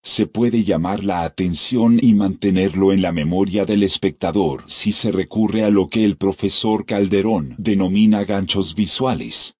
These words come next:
que como ya dijimos son imágenes atractivas de modelos, escenarios, efectos especiales.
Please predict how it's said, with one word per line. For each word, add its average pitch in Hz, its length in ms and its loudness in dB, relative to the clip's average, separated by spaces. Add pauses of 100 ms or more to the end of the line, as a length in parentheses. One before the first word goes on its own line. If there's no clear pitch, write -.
(160)
que 113 160 0
como 107 240 2
ya 87 220 -2
dijimos 104 560 0
son 107 260 2
imágenes 110 640 2
atractivas 101 800 0
de 92 100 0
modelos, 80 720 0 (160)
escenarios, 110 920 -2 (180)
efectos 120 680 -2
especiales. 101 1040 -2